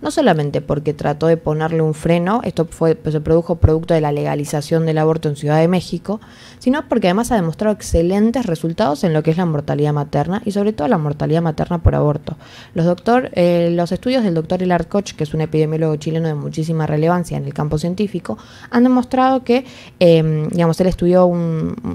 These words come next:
una, el fenómeno mexicano, se llama Experimento Natural Mexicano, lo pueden encontrar subido en internet de manera gratuita en el instituto para el cual él investiga.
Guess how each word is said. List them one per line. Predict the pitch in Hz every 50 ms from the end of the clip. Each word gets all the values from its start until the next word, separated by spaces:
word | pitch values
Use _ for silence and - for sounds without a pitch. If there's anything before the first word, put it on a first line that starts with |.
| -
una, | 170 170 170 165 160
el | - 151 156
fenómeno | - - 170 165 180 185 190 190 175 170 165
mexicano, | 160 160 156 - 185 - - 226 214 208 208 202
se | 196 165
llama | 156 165 160 160
Experimento | - - - 160 156 156 165 165 165 160 165
Natural | 156 156 147 156 160 160 160 160 160
Mexicano, | 156 151 151 165 165 - 190 185 175
lo | 160 151 151
pueden | 165 156 156
encontrar | 151 151 156 147 147 156 156 151
subido | - - 151 151 156
en | 151 156
internet | 151 147 147 156 156 160 165 165
de | 156 160
manera | 156 143 143 151 156 151 151
gratuita | 151 147 151 151 190 196 175 160 147
en | 147 151
el | 151
instituto | 151 147 - - - 170 165 160 156
para | 151 151 147 147
el | 151 147
cual | 160 160 156
él | 156 156
investiga. | 160 160 160 170 - - - 233 196 190 208